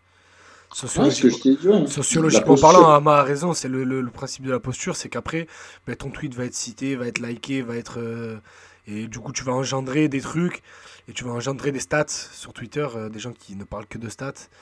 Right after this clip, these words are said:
Speaker 2: et du coup, ben, tu vas gagner des abonnés, et du coup, ton tweet d'après va faire des trucs. Et rappelle-toi, c'est comme tous ceux qui, tous les deux mois, sortent la vidéo de Sakai en disant, « Oh là là, rappelez-vous le Vélodrome quand c'est comme ça, c'est le meilleur stade du monde,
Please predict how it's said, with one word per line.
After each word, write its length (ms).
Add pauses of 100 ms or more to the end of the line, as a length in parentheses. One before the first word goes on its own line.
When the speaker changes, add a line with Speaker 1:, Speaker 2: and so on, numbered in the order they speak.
(460)
Speaker 2:
et 100
du 140
coup, 160
ben, 120
tu 100
vas 80
gagner 180
des 220
abonnés, 480
et 40
du 100
coup, 140
ton 120
tweet 180
d'après 260
va 100
faire 140
des 60
trucs. 220 (400)
Et 40
rappelle-toi, 380
c'est 140
comme 160
tous 120
ceux 160
qui, 180
tous 100
les 100
deux 120
mois, 400
sortent 340
la 220
vidéo 220
de 60
Sakai 380
en 60
disant, « 520
Oh 80
là 80
là, 140
rappelez-vous 400
le 80
Vélodrome 380
quand 120
c'est 120
comme 160
ça, 200
c'est 120
le 80
meilleur 180
stade 160
du 80
monde, 260